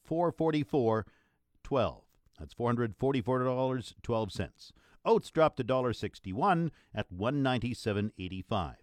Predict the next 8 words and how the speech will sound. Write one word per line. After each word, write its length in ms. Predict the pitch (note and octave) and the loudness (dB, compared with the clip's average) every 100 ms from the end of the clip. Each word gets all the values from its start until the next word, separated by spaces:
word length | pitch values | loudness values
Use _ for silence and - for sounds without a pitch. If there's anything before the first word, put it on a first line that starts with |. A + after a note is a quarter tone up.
| _ F#2+ | _ -2
Number 240 | B2+ C3 | 0 2
one 200 | C#3 D3 | 2 2
red 200 | C#3 B2+ | 0 0
spring 260 | - D#3 C#3 | -4 -2 2
wheat 220 | D3 G#2+ - | 0 -2 -6
decreased 600 | E3+ - D3+ A2 - - | -8 -4 -2 -2 -6 -8
fifty 300 | A#2 - F2+ | -8 -8 -6
cents 500 | - F#3+ F3 C#3 | 2 2 2 -2